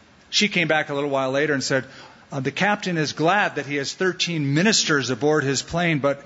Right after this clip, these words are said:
at this point, what he'd rather have is just four good engines." At that point, four good engines were better than thirteen ministers.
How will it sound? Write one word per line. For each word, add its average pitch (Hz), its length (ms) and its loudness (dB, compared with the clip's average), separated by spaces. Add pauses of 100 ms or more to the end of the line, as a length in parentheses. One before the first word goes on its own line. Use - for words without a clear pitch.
(140)
at 143 120 -2
this 208 200 0
point, 170 320 0
what 156 100 2
he'd 143 220 -2
rather 165 320 2
have 135 320 -2
is 120 80 0
just 139 260 0
four 160 480 2 (240)
good 135 380 2 (200)
engines." 101 840 -2 (1500)
At 131 120 -2
that 196 200 2
point, 180 260 0
four 208 340 2
good 190 200 2
engines 156 460 2
were 135 140 0
better 151 260 2
than 135 160 0
thirteen 151 500 0
ministers. 113 720 -2